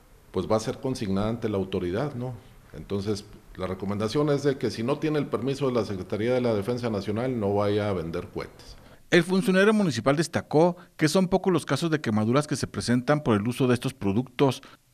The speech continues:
Speaker 2: por lo que hizo algunas recomendaciones para quienes festejan estas fechas utilizando pirotecnia.
Speaker 1: Por ejemplo, si, si un niño va a utilizar esos cohetes, los va a encender, pues de preferencia que esté acompañado de un adulto.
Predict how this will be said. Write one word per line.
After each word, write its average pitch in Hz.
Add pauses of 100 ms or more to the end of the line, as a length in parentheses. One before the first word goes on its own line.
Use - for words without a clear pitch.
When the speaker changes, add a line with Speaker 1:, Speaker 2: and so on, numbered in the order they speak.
(160)
Speaker 2:
por 165
lo 175
que 190
hizo 196
algunas 202
recomendaciones 139
para 131
quienes 107
festejan 131
estas 127
fechas 151
utilizando 117
pirotecnia. 123 (240)
Speaker 1:
Por 110
ejemplo, 127 (880)
si, 110 (160)
si 104 (280)
un 127
niño 147
va 127
a 131
utilizar 135
esos 123
cohetes, 117
los 90
va 110
a -
encender, 117 (500)
pues 95
de 104
preferencia 120
que 117
esté 104
acompañado 110
de 98
un 104
adulto. 113